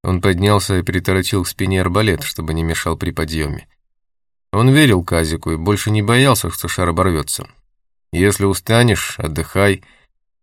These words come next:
и вниз не смотри". "Всё равно ничего не увидишь.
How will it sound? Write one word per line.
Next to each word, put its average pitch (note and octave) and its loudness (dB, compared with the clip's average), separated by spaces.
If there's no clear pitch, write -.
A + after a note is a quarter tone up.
и F#2 2
вниз G#2+ 4
не C#2+ -4
смотри". - -6
"Всё - -2
равно A2 6
ничего A#2+ 2
не A2+ 4
увидишь. F2+ -2